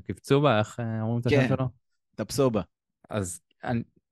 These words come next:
Speaker 1: כאילו, יש פה עניין של כסף, כי הוא עולה חמישים, הוא עולה שלושים, כנראה זה העניין, אה, שגורם לזה, אבל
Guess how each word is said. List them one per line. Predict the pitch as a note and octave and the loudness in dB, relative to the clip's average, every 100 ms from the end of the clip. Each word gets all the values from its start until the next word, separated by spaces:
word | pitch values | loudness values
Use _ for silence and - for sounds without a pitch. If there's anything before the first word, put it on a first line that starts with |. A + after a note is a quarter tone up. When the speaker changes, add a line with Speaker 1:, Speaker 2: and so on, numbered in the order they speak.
| C3+ - | -18 -4
Speaker 1:
כאילו, | G#2+ G2 F#2+ G#2 | 2 4 6 4
יש | - | 4
פה | D3+ B2 | 6 6
עניין | B2 B2+ | 4 4
של | B2+ | 2
כסף, | - C#3 - F2 - | 4 4 4 -4 -4
כי | - E2+ | -4 0
הוא | F#2+ | 4
עולה | G#2 F#2+ | 4 4
חמישים, | - F#2 F#2+ D#3 C3+ | 2 -2 0 2 2
הוא | A2+ | 2
עולה | G2+ | 2
שלושים, | F#2 G2+ - B2 A2 | 0 -4 -2 0 0
כנראה | G2+ F#2 F#2 F#2 | -4 -2 0 2
זה | F#2+ | 2
העניין, | F#2 F2+ F2 F2 | 2 0 0 0
אה, | F2 F2 E2+ E2+ | -2 -2 -4 -6
שגורם | - F#2 F#2 F2+ F2 | -10 -6 -2 -2 -2
לזה, | E2+ E2+ | -2 0
אבל | D#2+ E2 | 0 -2